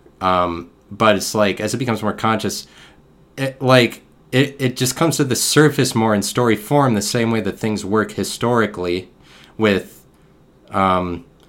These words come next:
s-, the stories that actually get remembered. It has to do with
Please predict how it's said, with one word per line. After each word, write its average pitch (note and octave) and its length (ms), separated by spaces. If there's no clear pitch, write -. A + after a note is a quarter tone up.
s-, - 140
the G#2+ 180
stories A2 640
that F#2+ 140
actually F#2+ 340
get F#2+ 200
remembered. F2+ 640
It - 60
has A2+ 140
to A2+ 80
do G2+ 260
with F#2+ 380